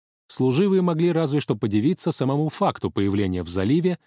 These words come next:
среди торговых и рыболовных лоханок этого комичного чадящего корыта, которое сопело и содрогалось, словно стараясь отдышаться после многочасового бега.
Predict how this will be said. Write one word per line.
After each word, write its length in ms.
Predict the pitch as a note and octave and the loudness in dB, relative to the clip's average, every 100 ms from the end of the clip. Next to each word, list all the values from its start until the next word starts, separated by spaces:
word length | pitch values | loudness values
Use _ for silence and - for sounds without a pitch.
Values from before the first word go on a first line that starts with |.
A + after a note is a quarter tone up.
| _ _ | _ _
среди 280 | - D3 C#3 | -2 2 2
торговых 540 | B2 A#2 A#2+ G#2 - | 2 0 0 -2 -4
и 140 | - A#2 | -2 0
рыболовных 560 | G#2+ A2+ G#2 F#2+ - | 0 0 0 -2 -4
лоханок 560 | F#2+ F2 D#3+ G3 G3 - _ _ _ | -6 -4 -2 -2 -2 -6 _ _ _
этого 300 | E3+ D#3 A#2 | -2 0 -2
комичного 680 | - G#2 C3+ E3+ G3+ F#3 F3 | -2 0 0 0 -2 0 0
чадящего 580 | D3+ A2+ F#2+ - G2 | -2 0 -2 -4 -4
корыта, 520 | F#2+ A2+ G#2+ F2 C#2 - _ _ | -2 -2 -2 -4 -8 -16 _ _
которое 400 | - G2 G2 F#2+ | -4 -2 0 0
сопело 640 | E2+ G2+ - D#3 F#3 F#3+ F3+ | -2 -4 0 0 2 0 -2
и 80 | - | -4
содрогалось, 840 | - G2 F#2 F#2 A#2 G3+ G3 - - | -4 -2 -2 -2 0 0 0 -4 -12
словно 400 | - D3 D#3 B2 | -4 0 0 0
стараясь 540 | - F#2+ G#2+ B2+ G#2+ | 0 -2 0 0 -4
отдышаться 800 | - A2 F#2 F2 - D3 F3 - D#3+ | -6 -6 -4 -4 -2 -2 -2 -2 -2
после 340 | - C#3+ C#3+ | 0 0 0
многочасового 760 | C3 A2+ G#2+ G#2+ - F2+ F#2 F2 | 0 0 -2 -4 -4 -2 -2 -4
бега. 360 | F2 E2 D#2+ | -6 -8 -12